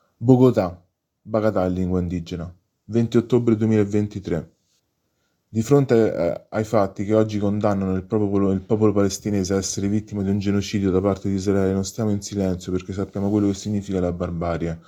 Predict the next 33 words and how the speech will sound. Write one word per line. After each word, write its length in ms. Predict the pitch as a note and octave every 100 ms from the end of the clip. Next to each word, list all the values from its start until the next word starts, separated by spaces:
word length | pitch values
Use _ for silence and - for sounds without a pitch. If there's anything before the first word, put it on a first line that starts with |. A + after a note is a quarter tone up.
| - _
Possono 320 | - G#2+ A2
contare 340 | G#2 G#2 G#2+ G2+
su 160 | G#2
di 120 | G2+ G2+
noi 160 | F#2+
per 140 | F2 F2+
la 120 | F2+
pace, 440 | E2+ E2+ - G2 - - -
mai 200 | G#2+ G2+
per 160 | G2+ F#2+
la 100 | F#2
guerra. 460 | F2 D#2+ D2 D#2+ - _ _ _ _ _ _ _ _ _ _ _ _ _ _
Siamo, 180 | - B2
siamo 260 | B2 B2+ A#2+
sopravvissuti 640 | A#2+ A2 A2 A2 C#3 B2
a 60 | A2
cinquecentoventotto 1040 | - G#2+ G#2+ A#2 G#2+ G#2+ G#2 G#2+ G#2 A2+
anni 260 | G#2+ A2 G#2+
di 160 | G#2
tentativi 540 | G2 G2+ G2 G2+ G#2+ G2
imperialisti 720 | F#2 G2 G2+ F#2+ F#2 F#2 F#2+
di 120 | F#2+
farci 280 | G2+ F#2+ G2
scomparire 540 | - G2 G2 G#2 A2
dalla 160 | G2+ G2
faccia 320 | F#2+ G2+ -
della 140 | G2+ G2
nostra 360 | G2 - G2
terra 300 | F2+ F2+ E2+
e 60 | E2+
tutti 260 | F#2 F2+
i 40 | G2+
giorni, 340 | A2 G#2 G2